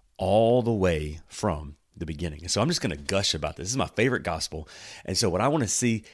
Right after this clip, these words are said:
kind of in my mind, rather, is you and I sitting across a coffee table. We're sharing a cup of coffee. We've got our Bibles open, and we are just gushing <laughs> about God's Word. So we're gonna stop along the way and, and try not to do too much. I don't want all of these podcasts to be,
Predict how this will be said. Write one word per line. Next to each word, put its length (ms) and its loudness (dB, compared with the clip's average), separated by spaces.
kind 160 2
of 80 2
in 80 2
my 100 0
mind, 360 2
rather, 280 4
is 400 -2
you 160 2
and 100 2
I 120 2
sitting 280 0
across 380 -4
a 40 -8
coffee 280 -8
table. 320 -10
We're 80 -8
sharing 280 2
a 60 0
cup 220 -2
of 60 -4
coffee. 360 -2
We've 140 -4
got 160 0
our 100 -2
Bibles 560 0
open, 340 -2
and 100 -4
we 120 0
are 80 2
just 420 -4
gushing 480 2
<laughs> 160 8
about 360 2
God's 240 0
Word. 160 -4
So 100 0
we're 60 4
gonna 100 4
stop 460 2
along 400 2
the 80 0
way 320 2
and, 120 -4
and 360 -6
try 140 2
not 140 2
to 100 -8
do 120 2
too 220 2
much. 300 -2
I 100 2
don't 100 2
want 120 0
all 200 0
of 100 -2
these 180 0
podcasts 640 -2
to 80 -2
be, 240 0